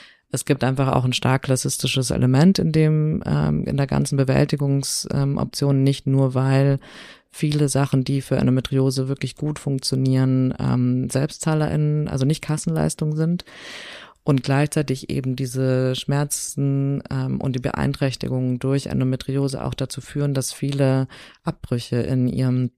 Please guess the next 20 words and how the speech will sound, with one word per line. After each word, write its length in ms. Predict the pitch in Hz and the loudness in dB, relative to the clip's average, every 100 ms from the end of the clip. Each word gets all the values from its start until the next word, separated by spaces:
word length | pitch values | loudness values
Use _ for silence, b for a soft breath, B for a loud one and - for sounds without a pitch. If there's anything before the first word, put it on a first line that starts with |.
| _ _ _ _ _ - | _ _ _ _ _ -2
ähm, 220 | - 135 127 | 2 2 2
quasi 260 | 139 131 | 0 0
Lebenslauf, 840 | 131 139 135 - 135 131 127 127 - | 2 2 2 0 0 2 0 -2 -4
ähm, 220 | 135 131 | -2 -2
teils 280 | 131 135 - | -2 -2 -2
auch 100 | 139 | -2
schon 180 | - 131 | -2 -2
schulischen 420 | 170 147 143 131 | 0 0 0 0
Laufbahn 500 | 131 135 - 135 127 | 0 0 0 -2 0
haben 360 | 139 139 127 131 B B B B | 0 0 -2 -4 B B B B
und 220 | - 127 131 | -4 -2 0
das 140 | - | -2
sich 220 | 135 - | -2 -4
eigentlich 400 | - 139 143 139 | -2 0 0 -2
sozusagen 560 | 131 - 127 131 131 131 | -4 -4 -2 -2 -2 -2
einfach 260 | 135 135 | -2 -2
dann 220 | 131 131 123 | -2 0 0
summiert 560 | 127 127 147 151 - | 0 2 2 0 0
auch 300 | 131 123 123 | 0 0 -2
in, 500 | - 131 131 127 127 | -2 0 0 0 -2